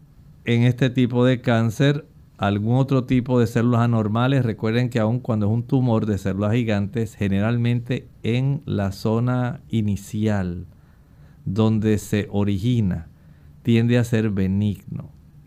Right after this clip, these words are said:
Pero recuerde que metastiza y entonces sí hay este tipo de cambio a células malignas. Por lo tanto, el análisis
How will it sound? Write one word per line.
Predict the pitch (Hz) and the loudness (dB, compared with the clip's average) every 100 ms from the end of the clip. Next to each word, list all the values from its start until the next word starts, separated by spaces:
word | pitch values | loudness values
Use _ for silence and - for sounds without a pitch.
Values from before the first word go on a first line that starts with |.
| - - - - | -20 -18 -6 2
Pero | 117 123 139 | 4 4 2
recuerde | 131 123 110 110 117 | 0 -2 -2 -2 -2
que | 113 101 | -2 0
metastiza | 101 101 117 - 95 92 - 131 - - - - | -2 -2 -6 -4 -6 -4 -6 -8 -10 -20 -20 -10
y | 95 90 | -4 -4
entonces | 85 90 90 117 113 | -2 -4 -4 -4 -6
sí | - 117 165 - - - - | -4 -2 -2 -10 -20 -20 -4
hay | 95 104 127 - | -2 0 -2 -6
este | 98 104 | -6 -4
tipo | 92 101 98 107 | -4 -4 -4 -2
de | 104 - | -2 -2
cambio | 101 95 101 98 | -2 -2 -2 -2
a | |
células | - 87 90 92 | -4 -6 -4 -4
malignas. | 101 107 165 160 101 - - - - - - - | -2 0 0 0 -4 -6 -14 -20 -20 -20 -12 -2
Por | 107 | 2
lo | 135 | 2
tanto, | 139 117 117 135 131 | 2 0 0 -2 -2
el | 107 101 98 95 95 90 90 90 85 - - - - - - - - - - - | 0 0 0 0 0 -2 -4 -6 -10 -12 -18 -20 -20 -20 -20 -20 -20 -20 -20 -8
análisis | 101 101 104 113 131 123 160 156 - - | -2 2 2 2 0 0 -2 -4 -6 -20